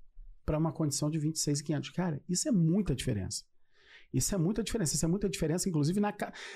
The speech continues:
é, na capacidade econômica mensal. Uma família que tem rendimentos de vinte, de vinte e um mil,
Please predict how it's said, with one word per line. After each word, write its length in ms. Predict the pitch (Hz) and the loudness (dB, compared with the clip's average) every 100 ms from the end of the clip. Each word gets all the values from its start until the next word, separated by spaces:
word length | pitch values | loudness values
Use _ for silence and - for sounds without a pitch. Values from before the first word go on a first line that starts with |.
| - | -8
é, 160 | 185 180 | -2 0
na 160 | 180 180 | 2 0
capacidade 1000 | - 190 - 190 - 170 147 220 247 202 | 0 -4 0 -2 0 0 0 0 2 2
econômica 560 | 220 208 165 185 196 202 | 2 2 2 2 2 2
mensal. 560 | 247 233 185 175 156 - - - | 2 2 0 0 0 -4 -14 -2
Uma 180 | 156 185 | 2 2
família 440 | 185 175 226 262 | 2 2 2 2
que 140 | - 185 | 0 -2
tem 220 | 180 160 | 2 2
rendimentos 800 | 113 151 156 151 156 214 214 170 | 4 4 4 4 2 2 0 0
de 100 | 151 | 2
vinte, 320 | 135 151 - - | 2 2 0 -2
de 200 | 135 180 139 | 0 2 2
vinte 260 | 151 143 | 2 2
e 60 | - | 2
um 100 | 131 | 4
mil, 300 | 127 240 | 4 4